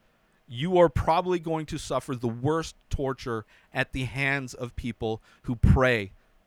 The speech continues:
to the Christian God. A God that did not do anything to stop any of this, mind you. This all-powerful God that allows the most evil things to happen in his name,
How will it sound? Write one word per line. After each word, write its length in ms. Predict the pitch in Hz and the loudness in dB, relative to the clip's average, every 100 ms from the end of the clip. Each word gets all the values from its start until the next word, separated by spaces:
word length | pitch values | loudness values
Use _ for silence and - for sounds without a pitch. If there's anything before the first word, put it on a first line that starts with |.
| _ _ _ | _ _ _
to 140 | - 147 | -8 -4
the 100 | 131 | -4
Christian 460 | - 120 - 123 | -4 -4 -4 -8
God. 240 | 101 92 - - - | -6 -6 -8 -16 -6
A 80 | 151 | -2
God 440 | 175 202 226 202 - - | 4 4 4 0 -8 -2
that 180 | 214 - _ _ 123 107 | -2 -4 _ _ -16 -2
did 180 | 240 | -2
not 280 | 349 349 294 | 4 4 4
do 180 | 269 294 | -2 -2
anything 340 | 339 330 233 175 | 0 0 -2 -2
to 100 | 170 | -2
stop 320 | - 190 - | 2 2 2
any 200 | 180 208 | -2 -2
of 120 | 123 | -2
this, 180 | 107 - | -4 -4
mind 260 | 107 92 | -6 -6
you. 140 | 80 82 - _ _ _ | -10 -18 -20 _ _ _
This 180 | 135 - | -8 -6
all-powerful 800 | 135 151 170 - 127 151 147 131 107 | 0 4 4 4 0 2 2 -4 -4
God 320 | 113 92 69 _ _ _ _ _ _ _ _ _ _ | -2 -2 -6 _ _ _ _ _ _ _ _ _ _
that 160 | 131 143 | -2 0
allows 560 | 143 143 156 147 - - | 2 4 6 4 -2 -12
the 320 | 110 123 233 | -12 -4 -2
most 340 | 247 240 214 - | 2 2 2 -4
evil 340 | 185 202 196 | -10 -4 -4
things 300 | - 190 175 | -4 -8 -6
to 80 | 135 | -6
happen 340 | 170 175 147 - _ | -6 -6 -6 -10 _
in 180 | 254 294 | -2 0
his 240 | 247 214 | 0 -2
name, 300 | 247 226 123 | -4 -4 -6